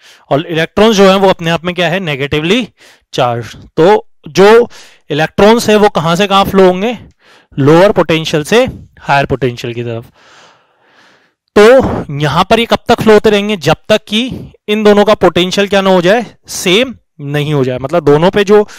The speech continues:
potential है वो same नहीं हो जाता। जब तक कि potential difference रहेगा, charge continuously flow होता रहेगा। जैसे ही दोनों का जो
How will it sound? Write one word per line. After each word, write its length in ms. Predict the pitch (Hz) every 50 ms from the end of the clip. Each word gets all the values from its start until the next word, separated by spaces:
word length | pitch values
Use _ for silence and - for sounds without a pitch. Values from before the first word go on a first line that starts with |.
| - _ _ _ -
potential 520 | 160 151 - 175 190 190 170 - 226 214
है 240 | 175 165 160 143 165 - _ _ - - _ - -
वो 100 | 165 185
same 260 | - - 190 190 190
नहीं 120 | 185 165
हो 60 | 147
जाता। 200 | 139 127 - 135
जब 140 | 127 127 139 - -
तक 120 | - 214 -
कि 100 | - 233
potential 440 | - 208 185 175 190 196 - 220 196
difference 340 | 165 151 180 196 208 202 208
रहेगा, 320 | 196 185 180 180 208 208 - _ - _ _ _ _
charge 340 | - 175 160 175 208 226 -
continuously 600 | - 196 165 165 - 196 190 185 175 - - 202 196
flow 260 | - - 196 226 269 269 - - - - - - _ _ _ _ _ _ _ _ _ _ _ _ _ _ _ _ -
होता 260 | 147 156 - 175 165
रहेगा। 280 | 156 139 127 120 123 123
जैसे 360 | 117 131 143 151 151 - 226
ही 100 | 240 247
दोनों 300 | 196 175 180 180 185 202
का 100 | 196 214
जो 240 | 202 196 220 220 233